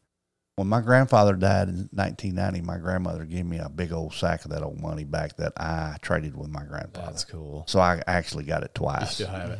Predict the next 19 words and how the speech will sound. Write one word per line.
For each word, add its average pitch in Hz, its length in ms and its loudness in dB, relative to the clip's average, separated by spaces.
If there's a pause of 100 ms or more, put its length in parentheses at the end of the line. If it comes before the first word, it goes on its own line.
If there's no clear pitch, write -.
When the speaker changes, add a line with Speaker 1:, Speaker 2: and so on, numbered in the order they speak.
(120)
Speaker 1:
Mm-hmm. 120 240 4 (800)
So 127 160 8
anyway, 117 580 10
um, 87 480 4 (840)
Speaker 2:
You 135 60 -2
still - 140 8
Speaker 1:
that 143 60 12
Speaker 2:
have 131 100 4
any 123 160 0
cards 107 340 4
from 113 80 -6
that, 95 280 0
that 95 180 2
original 90 480 -2
lot 85 180 0
you 98 60 8
Speaker 1:
Oh, 78 140 6
Speaker 2:
bought? 95 120 0
Speaker 1:
no. 71 320 -2